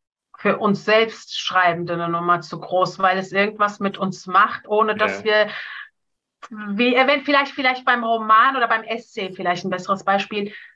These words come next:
Speaker 1: äh, uns so Stichpunkte machen und sagen, das und das bearbeite ich jetzt hier ab und dann, also es entsteht aus dem Nichts so ein Kunstwerk. Das ist wie ein Wunder für mich.
Speaker 2: Hm.
Speaker 1: Und manchmal denke ich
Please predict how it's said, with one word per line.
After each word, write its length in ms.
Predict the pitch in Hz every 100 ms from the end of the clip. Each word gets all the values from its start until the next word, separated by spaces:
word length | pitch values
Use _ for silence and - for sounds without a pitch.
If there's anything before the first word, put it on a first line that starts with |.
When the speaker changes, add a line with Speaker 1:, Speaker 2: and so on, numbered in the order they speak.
| _ _ -
Speaker 1:
äh, 320 | 196 185 185 185
uns 220 | - 202 202
so 100 | 202
Stichpunkte 640 | - 214 - 226 208 220
machen 340 | 202 196 214
und 140 | 190 190
sagen, 240 | 190 180
das 240 | 185 190 190
und 120 | 175
das 180 | 185 -
bearbeite 600 | 160 180 190 185 165 151
ich 240 | 165 151
jetzt 240 | 170 165
hier 240 | - 170 -
ab 220 | 196 -
und 140 | 190
dann, 320 | 185 185 156 _ _ _ _ _
also 180 | - 156
es 160 | - 160
entsteht 600 | 151 - - 202 294 302
aus 220 | 208 -
dem 280 | 190 180 180
Nichts 340 | 220 - -
so 100 | 202
ein 160 | 196 185
Kunstwerk. 1200 | - 202 233 - - - 143 147 135 151 - - - - - -
Das 200 | 160 151
ist 180 | 190 -
wie 140 | 208
ein 240 | 214 214 196
Wunder 360 | 208 214 190
für 180 | 151 151
mich. 440 | 151 156 156 - -
Speaker 2:
Hm. 380 | 113 98 92 - _ -
Speaker 1:
Und 100 | 190
manchmal 460 | 190 190 202 190
denke 320 | 185 180 180
ich 160 | 175